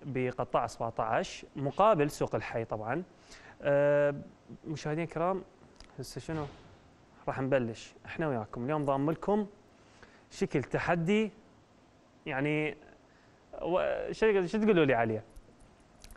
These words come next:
شكل تحدي، والله يعني هو تحدي من، آه، تحديات الكلمات الصعبة.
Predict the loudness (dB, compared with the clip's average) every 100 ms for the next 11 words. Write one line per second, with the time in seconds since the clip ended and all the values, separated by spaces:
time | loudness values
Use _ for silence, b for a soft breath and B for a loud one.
0 | B B B 0 2 4 4 6 6 8
1 | 6 6 4 4 6 6 4 0 0 2
2 | 4 4 0 -4 -8 -10 -10 -12 -6 -2
3 | 2 2 0 -2 0 2 0 -2 2 2
4 | 4 2 2